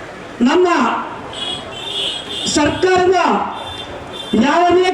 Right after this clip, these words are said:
ಕೆಲಸಗಳನ್ನು ನಮ್ಮ ಮುಳಬಾಗಿಲು ತಾಲೂಕಿಗೆ ಅವಶ್ಯಕತೆ ಇದ್ದ ಸಮಸ್ಯೆಗಳಿಗಿಂತ ಕೆಲಸಗಳನ್ನು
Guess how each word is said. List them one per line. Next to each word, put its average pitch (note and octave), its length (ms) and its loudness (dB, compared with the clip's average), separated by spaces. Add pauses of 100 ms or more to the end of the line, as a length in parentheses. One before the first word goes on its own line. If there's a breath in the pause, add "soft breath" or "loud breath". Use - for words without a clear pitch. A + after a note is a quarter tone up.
ಕೆಲಸಗಳನ್ನು F4 720 4 (1120)
ನಮ್ಮ F4 160 6 (840)
ಮುಳಬಾಗಿಲು E4+ 580 4
ತಾಲೂಕಿಗೆ E4+ 460 4 (1120)
ಅವಶ್ಯಕತೆ E4 600 4
ಇದ್ದ E4 120 4 (400)
ಸಮಸ್ಯೆಗಳಿಗಿಂತ E4+ 760 4 (680)
ಕೆಲಸಗಳನ್ನು E4+ 640 4